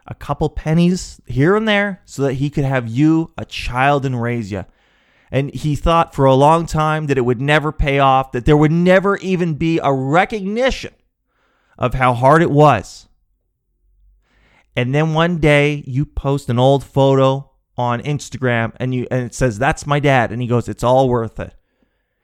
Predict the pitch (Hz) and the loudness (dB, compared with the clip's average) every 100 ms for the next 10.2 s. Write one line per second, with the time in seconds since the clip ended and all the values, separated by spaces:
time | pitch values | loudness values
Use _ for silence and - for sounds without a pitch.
0 | _ - 131 160 165 175 175 - 123 - | _ -6 0 2 2 2 -2 -6 -8 -6
1 | - 151 143 151 139 120 147 - 151 156 | -2 2 4 2 0 0 0 -2 -6 -4
2 | 160 165 160 - _ _ - 117 - 143 | -4 -6 -10 -12 _ _ -6 -6 0 0
3 | 156 160 135 101 143 180 147 127 123 156 | 0 0 -2 2 2 2 0 -2 0 0
4 | - 170 - 160 170 156 120 113 110 120 | 0 -4 -4 -4 -2 -4 -4 -4 -4 -2
5 | 120 - - 208 214 220 - - - _ | -2 -4 -4 -4 -2 -2 -4 -6 -10 _
6 | _ - 90 95 110 113 90 - _ _ | _ -14 -10 -2 2 2 0 -8 _ _
7 | _ _ _ _ _ - 139 139 127 104 | _ _ _ _ _ -6 -4 -2 -2 -2
8 | 120 - 180 202 - 139 156 139 113 135 | -6 -2 0 0 -2 0 2 0 0 2
9 | 143 - 165 147 104 - 143 151 123 - | 2 0 0 0 -4 -6 2 2 2 -2
10 | - - | -14 -16